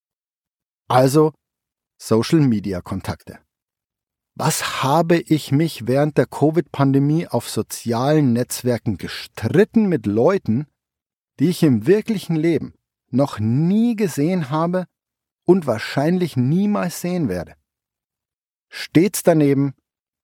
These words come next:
eine Tüte Gummibärchen und ein Bier. Und noch eins. Und Schokolade. Ich habe meinen Körper ruiniert, weil der Kopf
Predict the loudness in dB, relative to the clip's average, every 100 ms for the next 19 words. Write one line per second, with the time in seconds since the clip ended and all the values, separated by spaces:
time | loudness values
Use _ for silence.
0 | _ -6 -4 -4 -4 -2 2 4 4 4
1 | 0 0 0 -4 -4 _ _ _ -2 2
2 | 4 2 2 -4 -8 _ _ _ _ _
3 | _ _ _ _ _ 2 4 4 2 2
4 | -10 -14 -20 _ _ _ _ _ _ _
5 | 2 2 2 0 2 0 0 -2 -8 -16
6 | _ _ _ _ _ _ _ _ _ _
7 | -12 -10 -8 -2 2 4 4 2 2 -4
8 | -2 0 -2 0 0 2 2 2 0 0
9 | 0 -2 -6 _ _ _ _ _ _ _
10 | _ _ -8 -4 -2 -4 -6 0 0 0
11 | -14